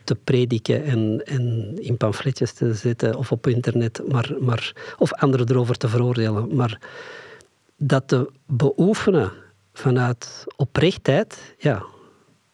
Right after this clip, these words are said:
daar begint het, hè. Dan gaat al de rest, dan gaat al de rest mee volgens mij. Het is niet, het is niet toevallig dat als je kijkt in gelijk welk politiek bestel, in gelijk welke religie,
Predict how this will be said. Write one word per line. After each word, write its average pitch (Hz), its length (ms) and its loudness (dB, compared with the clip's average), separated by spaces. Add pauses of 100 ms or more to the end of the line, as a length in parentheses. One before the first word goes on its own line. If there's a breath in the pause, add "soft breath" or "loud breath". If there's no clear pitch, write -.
(840)
daar 151 240 2
begint 180 280 2
het, 147 140 2
hè. 185 80 4
Dan 165 180 2
gaat 135 140 0
al 123 140 2
de 113 60 0
rest, 107 220 -4
dan 139 360 -2
gaat 120 140 2
al 143 160 0
de 135 80 2
rest 120 200 0
mee 147 180 2
volgens 117 260 -2
mij. 110 200 -2 (360 loud breath)
Het 151 160 2
is 143 180 2
niet, 196 480 2
het 160 140 0
is 139 140 0
niet 190 180 2
toevallig 127 640 0 (560 loud breath)
dat 139 460 -2 (760)
als 185 160 2
je 170 160 0
kijkt 147 260 2
in 127 140 4
gelijk 151 300 2
welk 185 220 -2
politiek 151 440 0
bestel, 120 440 0 (720 loud breath)
in - 140 -6
gelijk 151 300 2
welke 185 280 4
religie, 127 640 2